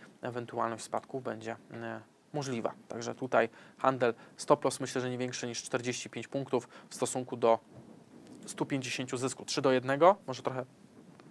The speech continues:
może troszkę więcej, prawie cztery do jednego. E, cztery razy, razy cztery szesnaście, a tutaj mamy dokładnie sto pięćdziesiąt pięć, sto pięćdziesiąt sześć, no to za-, zaokrąglimy do jeden do czterech.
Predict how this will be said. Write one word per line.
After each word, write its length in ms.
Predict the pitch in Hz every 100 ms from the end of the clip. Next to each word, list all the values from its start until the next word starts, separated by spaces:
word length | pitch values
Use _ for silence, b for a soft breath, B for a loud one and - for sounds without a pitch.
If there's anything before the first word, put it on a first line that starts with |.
| -
może 180 | 147 147
troszkę 280 | 139 135 135
więcej, 360 | 131 123 165 185
prawie 220 | 139 131
cztery 280 | - 143 123
do 100 | 117
jednego. 420 | 113 113 131 190 B B B B B
E, 260 | 131 127 120
cztery 240 | - 131
razy, 120 | 123 117 -
razy 280 | 123 120 113
cztery 220 | - 123
szesnaście, 540 | - - 139 139 -
a 40 | 117
tutaj 200 | - 120
mamy 220 | 120 117
dokładnie 460 | 117 - 120 120 117
sto 360 | - 123 113 -
pięćdziesiąt 540 | 123 117 120 120 113
pięć, 480 | - 135 131 190 - - _ - - - _ _ _ _ - -
sto 160 | -
pięćdziesiąt 340 | - 120 123 -
sześć, 300 | 135 151 -
no 80 |
to 240 | 214 220 196 -
za-, 160 | 185
zaokrąglimy 600 | 185 180 - 139 - 143
do 80 | 123
jeden 220 | 123 123
do 60 | 117
czterech. 400 | - 120 110 -